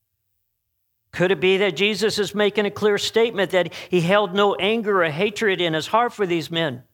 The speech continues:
Listen, when you can pray for those that have hurt you and pray a blessing upon their life, you know that you have received forgiveness. You know that you have forgiven them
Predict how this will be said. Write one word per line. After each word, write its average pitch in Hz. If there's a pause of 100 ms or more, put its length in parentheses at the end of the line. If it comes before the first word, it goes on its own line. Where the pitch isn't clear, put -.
(240)
Listen, 208 (220)
when 170
you 277
can 247
pray 220 (300)
for 170
those 202
that 175
have 175
hurt 226
you 143 (560)
and 175
pray 220
a 202
blessing 190
upon 175
their 170
life, 165
you 254
know 214
that 151
you 202
have 160
received 143
forgiveness. 123 (960)
You 233
know 247
that 156
you 151
have 127
forgiven 113
them 107